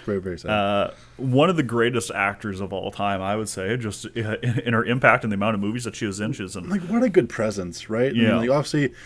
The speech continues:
Speaker 1: Hitchcock has a thing for, for blondes. He's a bit of a creep. He's, he's really the Tarantino of his time, of, of making solid films, but also just being a creep. Um, also,
Speaker 2: Yeah.
Speaker 1: he's dead.
Speaker 2: <laughs>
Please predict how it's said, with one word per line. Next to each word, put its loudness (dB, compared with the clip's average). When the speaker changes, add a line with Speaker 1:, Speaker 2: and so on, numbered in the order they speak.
Speaker 1:
Hitchcock 8
has 4
a 0
thing 2
for, -4
for -4
blondes. 0
He's -2
a 0
bit 0
of -2
a -2
creep. -4
He's, -8
he's 2
really 10
the 10
Tarantino 4
of 0
his -2
time, -2
of, -2
of -2
making -2
solid 2
films, -2
but -2
also -2
just -6
being -4
a -10
creep. -6
Um, 0
also, 4
Speaker 2:
Yeah. 8
Speaker 1:
he's 4
dead. 6
Speaker 2:
<laughs> 4